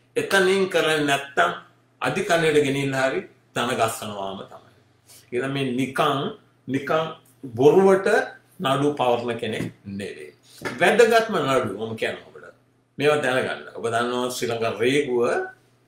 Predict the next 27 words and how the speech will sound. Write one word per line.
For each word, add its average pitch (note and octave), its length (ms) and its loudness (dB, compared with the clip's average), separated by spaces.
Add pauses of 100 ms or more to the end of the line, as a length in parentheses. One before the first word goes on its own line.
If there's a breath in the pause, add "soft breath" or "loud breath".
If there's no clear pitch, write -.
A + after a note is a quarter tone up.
(220)
මේ C3+ 160 -2
නඩු C3+ 340 0
තීන්දුව D3+ 360 -2
මම C#3+ 180 -2
මේ C3+ 120 -4
කතා D3 280 -2
කරන්නේ D3+ 340 -2
මොකද C#3+ 160 -2
මම, C3 280 -2
මට A#2+ 220 -6 (120)
ආරංචි D3+ 520 4
වෙනවා - 420 -8 (400)
මේ E3 280 -2 (180)
ජනතා D3+ 460 -4
විමුක්ති D3+ 440 -2
පෙරමුණේ B2+ 540 -4
කට්ටිය - 640 -6
මේ C#3 200 -4
විදිහට C3 420 -6
ජනතාව A2 560 -2
වංචා A2 440 -2
කරනවා. - 440 -12 (380 soft breath)
නාගානන්ද A2+ 460 -2
මේ A#2 180 -2
බොරුවට G#2+ 500 -6
නඩු - 280 -12
දානවා. - 460 -18